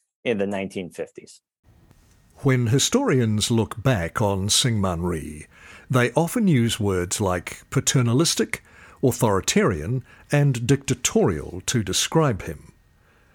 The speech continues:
Speaker 2: Rhee himself sees democracy as something that South Korea has to ease into slowly.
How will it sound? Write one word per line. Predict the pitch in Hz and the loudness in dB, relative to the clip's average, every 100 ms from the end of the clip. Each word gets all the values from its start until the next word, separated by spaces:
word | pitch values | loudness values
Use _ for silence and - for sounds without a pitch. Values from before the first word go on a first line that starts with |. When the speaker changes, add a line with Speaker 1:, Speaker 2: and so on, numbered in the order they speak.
| _ _ _ _ - | _ _ _ _ -8
Speaker 2:
Rhee | 110 104 85 | -4 -4 -4
himself | - 78 - 165 95 - - - | -8 -4 0 0 -2 -8 -10 -4
sees | - 190 233 | 0 0 -2
democracy | - 160 123 180 - - - 76 95 - | 0 2 2 0 0 -2 -2 -4 -8 -2
as | 135 - | 0 2
something | 165 175 - 196 | 0 0 -2 -2
that | 156 - | -2 -2
South | - 123 113 | 0 0 -2
Korea | - 127 110 101 95 | -2 0 2 0 -2
has | 104 - | -2 -2
to | - 104 - | -2 -4 -2
ease | 139 117 95 | 0 2 2
into | 165 147 78 76 82 - - | 0 0 -4 -8 -12 -16 -6
slowly. | - - 165 73 65 - | 0 2 2 0 -6 -16